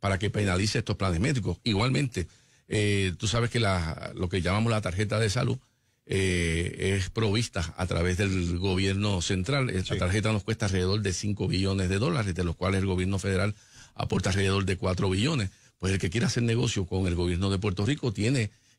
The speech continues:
Speaker 1: que ajustarse a las exigencias que nosotros vamos a, a establecer.
Speaker 2: ¿Y a qué usted
Speaker 1: Y
Speaker 2: le
Speaker 1: esa
Speaker 2: atribuye que eso no sea así hoy? ¿A qué, qué es lo que pasa? Porque yo debo
Speaker 1: Yo
Speaker 2: entender
Speaker 1: creo
Speaker 2: que
Speaker 1: hay
Speaker 2: todos los gobernantes quieren el mejor s-,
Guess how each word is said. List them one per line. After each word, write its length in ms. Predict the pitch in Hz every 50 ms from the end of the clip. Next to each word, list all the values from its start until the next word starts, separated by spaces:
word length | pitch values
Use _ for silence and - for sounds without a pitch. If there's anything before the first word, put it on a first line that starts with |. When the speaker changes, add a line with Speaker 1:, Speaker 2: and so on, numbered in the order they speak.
| _
Speaker 1:
que 220 | - - 101 98 92
ajustarse 720 | 85 82 87 82 78 - - 156 175 147 - 117 110 104 -
a 80 | - 87
las 120 | 85 87
exigencias 500 | 87 82 - 85 90 123 156 151 - 147
que 60 | 143 110
nosotros 460 | 98 87 - 98 98 95 110 117 101
vamos 280 | 98 98 101 107 110 123
a, 200 | 117 110 98 -
a 300 | - - 98 98 - -
establecer. 500 | 120 120 123 - 165 143 107 - 90 - -
Speaker 2:
¿Y 80 | 151 156
a 100 | 139 -
qué 60 | 202
usted 160 | 208 - 269
Speaker 1:
Y 20 | -
Speaker 2:
le 40 | 131
Speaker 1:
esa 80 | - 135
Speaker 2:
atribuye 500 | - 208 202 208 214 214 196 185 170 127
que 240 | - 160 165 165 170
eso 240 | 180 - - 196 175
no 120 | 160 156 156
sea 160 | - - 160
así 240 | 143 - - 151 135
hoy? 260 | 117 101 98 98 101
¿A 100 | - 113
qué, 360 | 101 - - - - - 135 131
qué 100 | - 175
es 60 | 196
lo 120 | 208 202
que 120 | 202 190 143
pasa? 360 | - 113 101 95 - 113 95
Porque 300 | 98 113 95 - 120 107
yo 140 | 104 113 113
debo 200 | 123 127 131 135
Speaker 1:
Yo 120 | 151 180
Speaker 2:
entender 260 | - 214 214 214 208 202
Speaker 1:
creo 160 | - - - -
Speaker 2:
que 60 | 165
Speaker 1:
hay 60 | 170 185
Speaker 2:
todos 200 | 190 180 180 180
los 120 | 175 170 135
gobernantes 560 | 165 160 160 156 151 156 160 156 131 156 147
quieren 280 | 139 151 151 151 147
el 80 | 147 139
mejor 320 | 135 143 131 139 139 135
s-, 260 | - - - - -